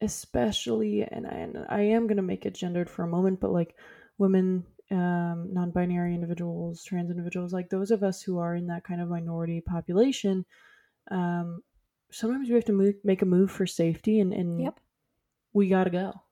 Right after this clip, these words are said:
Speaker 1: Like, and
Speaker 2: Absolutely.
Speaker 1: those of you who are not under that category, you need to be kind and understanding, and,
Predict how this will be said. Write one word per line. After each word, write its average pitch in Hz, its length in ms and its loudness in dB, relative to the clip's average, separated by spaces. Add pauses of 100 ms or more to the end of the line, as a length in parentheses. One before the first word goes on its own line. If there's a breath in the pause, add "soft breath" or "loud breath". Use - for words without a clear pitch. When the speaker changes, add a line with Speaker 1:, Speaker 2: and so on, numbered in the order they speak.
(200)
Speaker 1:
Like, 196 300 -4 (180)
and 185 460 0
Speaker 2:
Absolutely. 214 180 -8
Speaker 1:
those 196 200 2
of 196 100 -8
you 185 180 2
who 180 100 -2
are 170 80 -2
not 190 360 -2 (720)
under 180 260 4
that 175 440 4
category, 180 640 4 (560 loud breath)
you 180 580 6 (360)
need 190 420 4
to - 80 -6
be 170 260 6
kind 180 380 2
and 170 100 2
understanding, 175 680 2
and, 165 160 -2